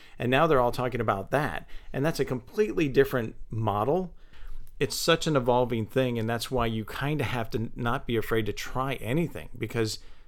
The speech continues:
you have no clue what's gonna work in the current environment. And what works today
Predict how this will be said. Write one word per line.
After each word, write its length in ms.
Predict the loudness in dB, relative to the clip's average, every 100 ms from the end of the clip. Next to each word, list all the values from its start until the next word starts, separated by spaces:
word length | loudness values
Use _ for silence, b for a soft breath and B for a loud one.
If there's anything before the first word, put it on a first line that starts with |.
| b -8
you 160 | -4 -2
have 220 | -2 0
no 280 | 2 4 4
clue 360 | 2 6 6 6
what's 280 | 2 0
gonna 240 | 0 0 2
work 440 | 2 2 -2 -10 -12 -10 -6
in 140 | -2
the 160 | -2 -2
current 240 | 0 4 4
environment. 520 | 6 4 2 0 4
And 100 | 4
what 180 | 4 4
works 320 | 4 2 0
today 580 | 4 4 4 2 0